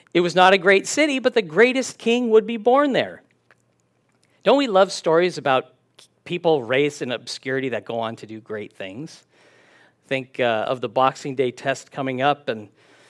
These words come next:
Josh Hazelwood. You ever read an article about him or what he's called? Anyone know his nickname?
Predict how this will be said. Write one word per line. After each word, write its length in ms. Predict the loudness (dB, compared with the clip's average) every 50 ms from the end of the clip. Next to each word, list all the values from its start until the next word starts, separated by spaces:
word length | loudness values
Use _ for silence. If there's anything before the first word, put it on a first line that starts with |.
| _ _ -20 _ _ _ _ _ _ _ _ _ _ _ _ _ _ -4
Josh 320 | 2 4 4 4 2 -2
Hazelwood. 680 | -6 -4 -4 -4 -2 -2 -2 -4 -4 -6 -10 -10 -12 -16 -20 _ _ _ _ _ _ _ -6
You 100 | -2 -2
ever 120 | 0 2
read 160 | 2 2 2 0
an 100 | -2 -4
article 380 | 0 0 0 0 0 2 0
about 280 | 2 4 6 4 4 2
him 300 | 0 -6 -6 -6 -8 -12 _ _ _ _ _ _ _ -8
or 180 | 0 2 2
what 180 | 6 6 4 4
he's 220 | 4 -2 -6 -6
called? 320 | -2 2 4 6 6 6 4
Anyone 280 | 2 0 2 2 2
know 140 | 4 4 4
his 240 | 4 2 -4 -6 -6
nickname? 640 | -4 -4 -4 -4 -4 -4 -4 -4 -4 -6 -8 -12